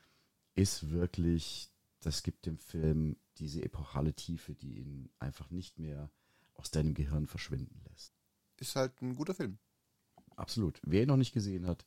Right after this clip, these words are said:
Speaker 1: kann ich jedem ans Herz legen. Bitte die Langfassung anschauen, einen gemütlichen Nachmittag oder Abend raussuchen, sich Zeit nehmen, nicht fünfmal aufs Klo rennen, sondern einfach den Film am Stück genießen,
Speaker 2: <laughs>
Speaker 1: keine großen Futterpausen zwischendurch machen. Lohnt sich tatsächlich.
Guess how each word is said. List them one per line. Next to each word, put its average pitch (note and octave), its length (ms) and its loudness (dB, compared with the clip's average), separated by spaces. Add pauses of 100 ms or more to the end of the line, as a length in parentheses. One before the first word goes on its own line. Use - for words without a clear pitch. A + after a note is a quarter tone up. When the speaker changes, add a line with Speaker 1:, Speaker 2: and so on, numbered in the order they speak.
(120)
Speaker 1:
kann C#2+ 140 -2
ich - 140 -2
jedem E2 140 0
ans E2+ 140 -2
Herz C#2 240 -4
legen. C2+ 260 -4 (480)
Bitte G2+ 180 -2
die G2+ 100 2
Langfassung D#2+ 540 4
anschauen, D2 500 0 (420)
einen E2 100 -8
gemütlichen G2+ 420 -2
Nachmittag E2+ 480 2
oder D2 180 2
Abend D2+ 280 0
raussuchen, C#2+ 480 -4
sich C#2 160 -10
Zeit E2+ 320 0
nehmen, D#2 280 -4 (800)
nicht G2 200 -2
fünfmal F2+ 320 2
aufs D2+ 160 -2
Klo E2+ 220 2
rennen, D#2+ 280 -4
sondern D#2 240 2
einfach D2 220 -2
den C#2 100 0
Film F#2+ 340 8
am - 120 -4
Stück - 280 2
genießen, F#2+ 640 6
Speaker 2:
<laughs> - 640 -16
Speaker 1:
keine G2+ 260 4
großen F2+ 320 2
Futterpausen F2 720 4
zwischendurch E2 560 0
machen. D#2+ 340 -4 (340)
Lohnt E2 260 2
sich D#2 140 2
tatsächlich. - 640 -4